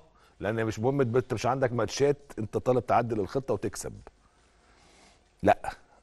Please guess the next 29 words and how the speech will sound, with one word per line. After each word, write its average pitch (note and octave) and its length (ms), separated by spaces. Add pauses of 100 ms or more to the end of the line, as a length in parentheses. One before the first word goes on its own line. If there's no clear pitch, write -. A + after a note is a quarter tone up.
ومش C#3 220
هتكلم D#3+ 460
بقى D#3 100
انه D3+ 120
صلاح C3 400
هيجي D3 440
و-، C#3+ 80 (340)
وما C3 240
زي C3 120
ما C3 80
قالوا C3+ 180
كده، C3 280
"وشيكابالا C3+ 640
كان B2 140
عايش C3 200
احلى B2+ 280
فتره B2+ 260
معانا C3+ 400
وصلاح C3 340
هيعمل C3+ 240
نفس C3 180
القصه C3 400
معانا". B2 220
كل D#3+ 220
دي D3+ 80
امور D#3+ 180
فنيه، D3 580 (1500)
مش B2 320
ده C#3+ 340